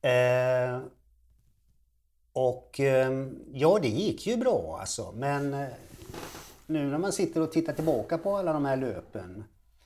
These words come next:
så var det här en tredjedel, hundrasextio mil bara. Det var det absolut tuffaste av dem alla. Och det var just på grund av bland annat det här med ryggsäck.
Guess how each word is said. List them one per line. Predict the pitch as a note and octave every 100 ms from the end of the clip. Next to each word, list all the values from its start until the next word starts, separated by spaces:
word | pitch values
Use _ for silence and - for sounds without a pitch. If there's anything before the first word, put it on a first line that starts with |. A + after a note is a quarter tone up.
| _ - _
så | - - C#3 C3+ C#3
var | E3 D#3 B2
det | C#3
här | C#3 C3 B2
en | B2 A#2+ A2+
tredjedel, | D#3 D#3+ B2 A2+ C3 F3+ E3
hundrasextio | C3 D3 C#3+ C#3 - C3+ - - D3
mil | C#3+ D#3+ F3+ E3+ D3
bara. | C#3 A2+ F#2+ E2 - _ _ _ _ _ -
Det | -
var | C#3
det | C3+
absolut | C3 - D3+ B2+ A2+
tuffaste | D3 - A2+ - B2
av | A#2
dem | A2+
alla. | B2 A#2+ G2
Och | G#2
det |
var | D#3+ G#3+ G#3
just | G3+ - -
på | F3+
grund | F#3+ D#3+ C#3 D3+ D#3+
av | D#3 A#2 A#2
bland | B2+ D3+
annat | G3 F3 A#2+ F3 F#3 - - - _ _ _ _ -
det | C#3
här | C3+
med | A#2+
ryggsäck. | D3 A2+ - A2 - -